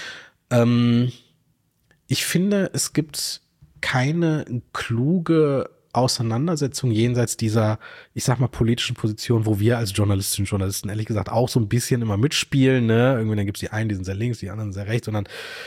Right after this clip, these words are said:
äh, so. Ich hab beim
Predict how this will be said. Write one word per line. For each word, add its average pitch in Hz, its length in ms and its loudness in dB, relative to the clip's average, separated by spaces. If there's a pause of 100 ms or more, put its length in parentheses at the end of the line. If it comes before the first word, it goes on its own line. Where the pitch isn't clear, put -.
(120)
äh, - 480 -8 (100)
so. 95 200 -10 (1800)
Ich - 140 0
hab - 220 -4 (400)
beim 107 960 0